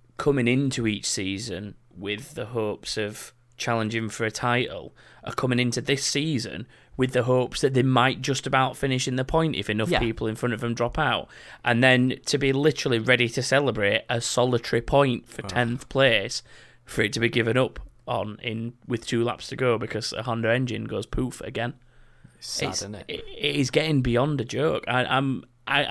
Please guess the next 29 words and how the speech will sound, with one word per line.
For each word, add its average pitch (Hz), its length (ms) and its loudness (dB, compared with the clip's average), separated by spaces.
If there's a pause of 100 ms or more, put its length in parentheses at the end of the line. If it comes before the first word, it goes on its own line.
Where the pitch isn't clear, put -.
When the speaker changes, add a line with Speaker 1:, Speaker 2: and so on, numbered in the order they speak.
Speaker 1:
I'm 147 100 4
amazed 143 540 4
that 85 100 2
it's 92 120 -2
taken 113 460 0
this 117 200 -2
long. 113 320 -2 (640)
It's - 200 -4
Speaker 2:
Yeah. 107 220 2
Speaker 1:
three 240 140 4
years 190 360 2
now. 117 160 0
This 151 160 -2
is 202 60 -6
the 226 80 -4
third 113 400 -2
season. 208 500 -2 (160)
Speaker 2:
Yeah. - 180 -2 (680)
And 123 120 -2
it's - 220 -6
as 120 160 -2
bad 110 240 6
as 113 140 0
it 104 80 -2
was 104 200 -2
in 101 100 -4
the 95 60 -4
first. 95 460 -4 (760)
Speaker 1:
Yeah. 170 260 0